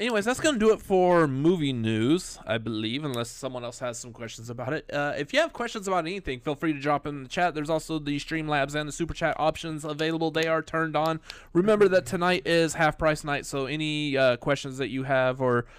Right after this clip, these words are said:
Super Chat or Streamlabs, uh, you can just take half price off of that.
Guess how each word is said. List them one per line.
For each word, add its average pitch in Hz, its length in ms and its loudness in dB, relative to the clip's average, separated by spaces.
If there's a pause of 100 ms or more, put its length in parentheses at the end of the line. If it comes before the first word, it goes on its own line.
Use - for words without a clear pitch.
(140)
Super 151 260 2
Chat 139 240 2
or 131 40 -2
Streamlabs, 135 680 0
uh, 127 320 4
you 175 160 -14
can 247 180 -12 (280)
just - 200 -16
take 226 200 -6
half 208 240 -4
price 208 240 -2
off 165 120 -2
of 127 100 -12
that. 110 200 -2